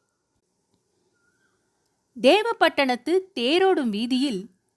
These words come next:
எதிரெதிராக நின்ற இரு மச்சு வீடுகளின் வாசலிலும் இப்போது போர்டு பலகைகள் தொங்கவில்லை. அட்வொகேட்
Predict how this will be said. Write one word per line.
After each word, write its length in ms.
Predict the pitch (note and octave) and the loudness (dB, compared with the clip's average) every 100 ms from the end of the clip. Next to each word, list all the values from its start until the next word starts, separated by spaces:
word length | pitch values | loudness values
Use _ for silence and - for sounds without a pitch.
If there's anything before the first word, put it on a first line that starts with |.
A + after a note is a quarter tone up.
| _ _ G#3 | _ _ -2
எதிரெதிராக 880 | B3 G4+ A4 F#4+ E4 D#4+ D#4 G4+ | 0 2 2 2 2 2 2 0
நின்ற 320 | D#4 C4+ D#4+ | -2 0 0
இரு 360 | F4 A3+ D4 G4 | 0 2 0 0
மச்சு 320 | A#3 A#3+ F#4 | -2 -2 -2
வீடுகளின் 480 | E4+ C#4+ C4 A#3 G3 | 0 -2 -2 -2 -2
வாசலிலும் 560 | E3+ G3 C4+ A3+ A#3+ - _ _ _ _ _ | -6 -6 -4 -4 -6 -8 _ _ _ _ _
இப்போது 400 | D#4+ - C4+ C4 F#4 F3+ | 0 2 0 2 2 2
போர்டு 340 | B3+ F#4+ F4+ | 0 2 0
பலகைகள் 500 | C#4 A3 G3 F#3+ F4+ | 0 0 0 -2 -2
தொங்கவில்லை. 500 | - A3+ C#4+ G3+ F3+ - _ _ _ _ _ _ _ A3 | -4 -4 -2 -2 -6 -8 _ _ _ _ _ _ _ 0
அட்வொகேட் 600 | A#3+ F4 G#4+ F4+ F#4+ | 2 2 2 4 2